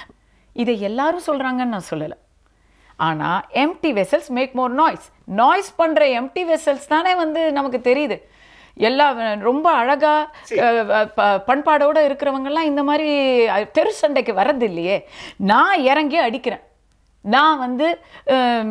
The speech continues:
Speaker 1: பண்பு, நான் நல்ல ஃபேமிலியில வந்தவங்க தான். எங்க அப்பா அம்மா இன்னைக்கு இருந்தாங்கன்னா, "ஐயோ"
Speaker 2: அவங்களே அடிப்பாங்க அவங்கள.
Speaker 1: அப்படின்னு நினைப்பாங்க. இதை எ-, விட இதெல்லாம் போய் உட்காந்து சண்டைக்கு வலிக்கிறேன்னு கேட்பாங்க. இதுதான் நீங்க சொல்ற பப்ளிசிட்டியா எனக்கு?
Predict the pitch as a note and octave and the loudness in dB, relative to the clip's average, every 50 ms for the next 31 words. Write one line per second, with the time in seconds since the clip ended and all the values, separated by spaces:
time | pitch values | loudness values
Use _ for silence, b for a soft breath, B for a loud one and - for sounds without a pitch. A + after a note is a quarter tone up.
0 | G3 C#3 C#3+ - - A#3+ B3 C4+ C#4 - F#3 - A3+ A#3 A#3+ B3+ C4 A3+ G#3+ A3 | -2 -4 -4 -2 0 -2 0 0 0 -4 -4 -4 -2 0 0 0 0 0 -2 -4
1 | B3 C4+ D4 D#4 F#4+ F#4 - C4 A#3+ A#3+ B3 B3 A#3+ A#3 A#3 A3+ A3 G#3 F#3+ F#3+ | -4 -4 -2 -2 -2 -2 0 0 -2 -2 0 -2 -2 -2 -2 -4 -4 -4 -6 -4
2 | F#3+ F3+ F3+ F3+ F3+ F#3+ F#3 F3+ F#3+ F#3+ G3 F#3+ F#3+ - - C#4 C#4 C4 B3 A#3 | -4 -6 -4 -4 -4 -4 -4 -4 -2 -2 -2 -2 -2 -2 -2 -2 -2 0 -2 -4
3 | A3+ A3 G3 G3 G#3 G#3+ A#3+ B3 A#3+ A3 G#3+ G#3 G#3+ A3+ B3 B3 B B B B | -4 -6 -6 -4 -4 -2 -2 -4 -4 -6 -6 -6 -6 -6 -6 -8 B B B B
4 | B - G3 A3 A3 A3 A#3+ B3 A#3+ A#3+ B3+ C4 - - - G#3+ - - - F3+ | B 0 0 2 4 4 4 6 6 6 6 6 6 6 6 6 6 4 2 -2
5 | E3+ D#3+ D#3 D3 - - - B3+ - B3+ C4 C#4 C#4+ D4+ C#4 B3 A#3 A#3+ G#3+ - | -4 -4 -6 -6 -4 -6 -8 -6 -6 -6 -6 -6 -4 -4 -6 -6 -6 -8 -8 -8
6 | G#3 G3 F3+ - - _ _ b b b b b - G3 A3 G3 A3+ A3 G3+ A3 | -10 -10 -10 -14 -16 _ _ b b b b b -8 -6 -2 -2 -2 -2 0 -2
7 | G#3 G#3+ G3 A3 G#3 B3 C4 B3 E4+ F4+ F4 D#4 B3+ A3+ F#3 A#3 A#3+ B3 A#3+ B3+ | -2 -2 -4 -4 -2 -2 2 4 4 4 4 2 0 0 0 0 0 0 0 0
8 | C4 D4+ E4+ F4 - D#4 D#4 D#4 C#4+ C4+ C#4 C4+ C4+ C4 C4 - B3 A#3+ B3 C4 | 0 0 0 -2 0 0 2 2 2 0 0 -2 -2 -2 -4 -4 -4 -2 -2 -2
9 | A#3 A#3 G#3+ G3 G3+ G3+ G#3+ G#3+ G#3+ G3+ G#3 F#3+ - F#3 F3+ E3+ D3+ B2+ E3+ G#3 | -2 -2 -6 -6 -6 -6 -6 -8 -6 -6 -6 -6 -4 -6 -6 -4 -6 -6 -2 0
10 | B3 C#4+ D#4+ E4+ E4+ D#4 C#4 B3+ A#3 - A#3+ B3+ C4 C4 G#3+ A3+ A3 G#3+ C4 C#4+ | 2 2 2 0 -2 -2 -2 -2 -2 -2 -2 0 0 0 0 0 -2 -2 -2 -6
11 | B3 A#3 A3 F3+ F#3+ F#3 F3+ F3+ F3+ F#3 F3 - G#3+ B3 B3+ G#3 - | -6 -8 -10 -4 -4 -4 -2 -2 -6 -8 -6 -4 -2 0 0 -2 -2